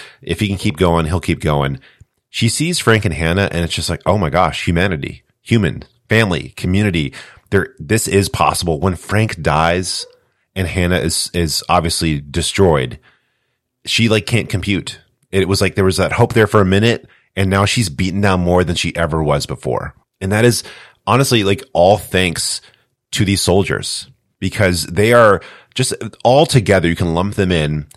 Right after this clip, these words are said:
to my worst part of this film, which is men. <laughs> Honestly, though, because, you know, Jim, Jim's pretty good, but he does some really stupid stuff here.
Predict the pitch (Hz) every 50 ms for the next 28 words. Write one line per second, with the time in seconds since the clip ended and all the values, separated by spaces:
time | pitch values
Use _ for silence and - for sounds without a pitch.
0 | _ _ _ _ _ - - - 104 92 92 92 104 107 95 85 87 98 110 -
1 | - - - 98 92 92 76 - - - - - 98 95 80 65 64 69 73 85
2 | - _ _ _ _ _ _ _ - - - - 127 - 143 135 123 123 - -
3 | - _ _ _ - - - - _ _ _ - - - 339 - - _ _ -
4 | 113 131 156 - - 165 147 120 127 107 87 - - - - 139 139 135 151 139
5 | 127 - - - 135 139 131 127 127 - 113 - 170 180 175 - - 104 - 190
6 | 208 - - 175 135 104 87 110 135 131 92 113 107 143 226 202 - - 113 87
7 | 107 104 - - - 87 82 - 78 - - - 65 - - - - - -